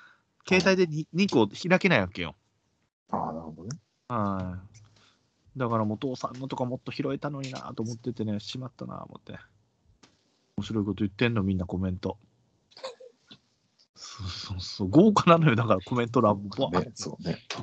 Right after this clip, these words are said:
Speaker 1: そうそう。面白かったです。ありがとうございました。ご協力いただいた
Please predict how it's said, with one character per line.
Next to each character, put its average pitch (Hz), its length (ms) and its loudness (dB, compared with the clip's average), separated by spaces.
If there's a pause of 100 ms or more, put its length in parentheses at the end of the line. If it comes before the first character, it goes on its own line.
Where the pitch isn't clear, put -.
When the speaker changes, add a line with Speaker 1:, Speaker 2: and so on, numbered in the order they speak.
Speaker 1:
そ - 180 -20
う - 100 -20
そ - 260 -14
う。 - 100 -12 (140)
面 92 160 -10
白 95 180 -6
か 92 100 -8
っ 90 40 -16
た - 80 -20
で - 60 -20
す。 - 100 -20 (1700)
あ 90 40 -6
り 92 80 -6
が 98 40 -6
と - 120 -10
う - 20 -4
ご - 0 -
ざ 95 120 -4
い 101 40 0
ま 101 100 0
し 101 80 -10
た。 - 100 -8 (180)
ご 95 120 -6
協 95 140 -2
力 98 260 0
い 92 60 0
た 95 120 -4
だ 92 80 -8
い 92 80 -12
た 92 200 -12